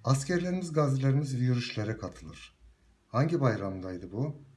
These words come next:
Yirmi dokuz Ekim Cumhuriyet Bayramı'nda mı? Hayır. On dokuz Mayıs Atatürk Anma Gençlik Spor Bayramı? Hayır. Otuz Ağustos Zafer Bayramı'nda. Fener alayları düzenlenir.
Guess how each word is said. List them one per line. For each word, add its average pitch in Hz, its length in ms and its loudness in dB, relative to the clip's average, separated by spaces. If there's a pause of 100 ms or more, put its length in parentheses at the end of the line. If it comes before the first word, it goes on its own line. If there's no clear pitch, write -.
Yirmi 104 200 -2
dokuz 101 240 -6
Ekim 92 280 -8
Cumhuriyet 90 420 -8
Bayramı'nda 139 420 0
mı? 131 260 -4 (180)
Hayır. 92 500 -8 (220)
On 104 180 -4
dokuz 95 280 -8
Mayıs 90 280 -6
Atatürk - 280 -12
Anma 92 200 -8
Gençlik 90 420 -12
Spor 120 300 -4
Bayramı? 123 400 0 (200)
Hayır. 98 420 -10 (120)
Otuz 110 260 -8
Ağustos 107 720 -2 (360)
Zafer 107 720 0 (360)
Bayramı'nda. 82 540 -8 (920)
Fener 185 340 4
alayları 131 500 6
düzenlenir. 85 720 -8